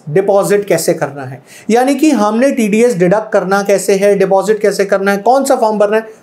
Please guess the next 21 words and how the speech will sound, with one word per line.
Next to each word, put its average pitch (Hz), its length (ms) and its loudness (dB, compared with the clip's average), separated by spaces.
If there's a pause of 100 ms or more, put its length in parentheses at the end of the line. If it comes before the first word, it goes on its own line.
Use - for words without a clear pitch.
(100)
ये 285 160 2
समझना 196 400 0
है 165 60 2
अब 151 80 0
हमने। 135 260 -8 (300)
तो 320 80 2
सबसे - 400 0
पहले 302 240 2
ये 247 180 2
assume 240 320 2
कर 214 160 0
लेते 202 260 2
हैं 269 200 -2
कि - 200 -4
आप - 320 -2 (140)
buyer 151 420 2
हैं, 127 180 -10 (320)
यानी 233 280 0
कि 339 200 0
आप 262 360 0
property 226 440 0